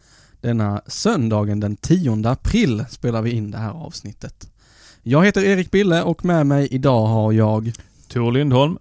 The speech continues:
Speaker 1: Precis som vanligt numera kan man väl säga egentligen.
Speaker 2: Ja, du börjar bli en, eh,
Speaker 1: Du brukar vara här och det känns väldigt tryggt tycker jag.
Speaker 2: <laughs>
Speaker 1: Förra veckan var du tyvärr inte här på grund av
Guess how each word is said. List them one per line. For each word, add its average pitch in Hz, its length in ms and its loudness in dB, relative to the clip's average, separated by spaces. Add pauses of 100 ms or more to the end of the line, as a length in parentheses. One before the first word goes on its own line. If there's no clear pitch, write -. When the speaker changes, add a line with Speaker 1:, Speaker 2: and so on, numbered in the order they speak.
Speaker 1:
Precis 165 640 0
som 117 200 -2
vanligt 117 380 0
numera 165 420 0
kan - 180 -6
man 139 100 2
väl 135 100 0
säga 127 280 0
egentligen. 117 420 -2 (180)
Speaker 2:
Ja, 127 100 -16
du 143 80 -8
börjar 185 360 -6
bli 190 160 -10
en, 151 240 -12
eh, 160 140 -14 (100)
Speaker 1:
Du 151 140 2
brukar 165 380 2
vara 170 160 2
här 127 340 0
och 123 100 -2
det 127 180 0
känns 117 300 -2
väldigt 120 300 -2
tryggt - 400 -2
tycker 127 220 0
jag. 151 260 -4 (460)
Speaker 2:
<laughs> - 440 -20
Speaker 1:
Förra 147 220 0
veckan 151 260 0
var 143 100 0
du 131 160 2
tyvärr 123 240 0
inte 123 240 -2
här 113 200 -4
på 110 400 -16
grund 110 160 -8
av 117 160 -12